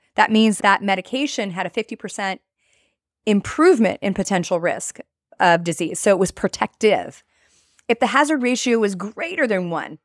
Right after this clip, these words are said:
that implies a higher risk of an event occurring in the treatment group compared to control. So take that same hypothetical. If they were looking at a medication for cardiovascular disease, and let's say it had a hazard ratio of two, then that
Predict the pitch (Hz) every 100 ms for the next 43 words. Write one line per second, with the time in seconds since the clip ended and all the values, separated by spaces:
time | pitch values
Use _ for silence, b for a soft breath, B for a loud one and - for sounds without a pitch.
0 | - 202 247 - 240 233 226 220 - -
1 | 208 294 269 208 226 - 226 208 180 175
2 | 180 - 165 170 170 190 180 - 220 180
3 | 180 160 160 _ - 226 185 151 - 202
4 | 311 302 127 - b b b - 185 185
5 | 175 185 _ - 170 - 165 - 170 165
6 | 165 170 165 214 233 226 214 - _ _
7 | _ _ 180 185 - 185 175 175 180 180
8 | - 175 170 170 - - 160 160 160 160
9 | 160 190 180 185 180 170 185 165 165 -
10 | 170 156 180 240 - 214 202 185 202 196
11 | - 180 180 180 - 180 175 160 170 165
12 | 165 _ _ 180 214 220 214 202 202 -
13 | 170 160 - 285 269 269 269 _ _ -
14 | 202 202 196 196 196